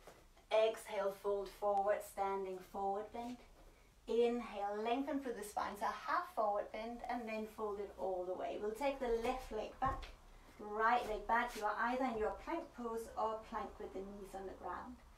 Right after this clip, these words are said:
Slowly lower halfway or all the way. Inhale, cobra pose or upward facing dog, and then downward facing dog. And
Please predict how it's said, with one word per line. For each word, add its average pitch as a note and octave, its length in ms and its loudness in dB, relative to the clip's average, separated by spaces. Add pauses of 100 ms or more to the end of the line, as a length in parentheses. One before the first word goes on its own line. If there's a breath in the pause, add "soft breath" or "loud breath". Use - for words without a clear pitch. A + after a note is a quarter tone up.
(320 loud breath)
Slowly A3+ 640 2
lower G3+ 240 4 (120)
halfway C#4+ 680 4
or G#3 100 4
all G3 460 0
the G3 60 -2
way. F#3+ 120 -2 (720 loud breath)
Inhale, A3 720 0
cobra G#3 420 0 (100)
pose G3+ 320 -6 (140)
or - 160 0 (100)
upward - 440 2
facing G3 440 -6
dog, B3 340 6 (600 loud breath)
and A3+ 220 4
then G3+ 140 2 (140)
downward G3+ 500 4 (200)
facing - 400 -4
dog. - 240 -2 (4000 loud breath)
And G#3+ 100 -6